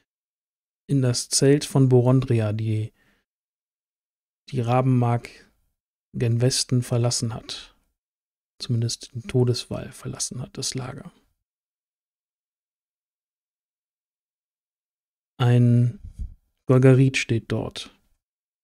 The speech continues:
und räumt die letzten Dinge noch auf,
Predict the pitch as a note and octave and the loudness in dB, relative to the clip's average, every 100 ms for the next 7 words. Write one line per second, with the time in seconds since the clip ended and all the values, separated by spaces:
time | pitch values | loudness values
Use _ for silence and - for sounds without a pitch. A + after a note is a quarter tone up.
0 | _ _ _ _ _ _ _ _ _ _ | _ _ _ _ _ _ _ _ _ _
1 | _ _ _ C3+ A#2 A2+ - - - _ | _ _ _ -2 -2 -2 -4 -8 -10 _
2 | _ - B2 A#2+ A#2 A#2+ - - - _ | _ -6 -2 2 2 2 -2 -10 -12 _
3 | _ _ _ B2 A#2+ A#2+ - - B2 A#2+ | _ _ _ -4 -2 0 -2 0 0 0
4 | A2+ B2+ B2+ A2+ A2+ - - A#2 A2+ G#2+ | 2 4 4 4 0 -4 -6 -2 -2 -4
5 | - - | -12 -16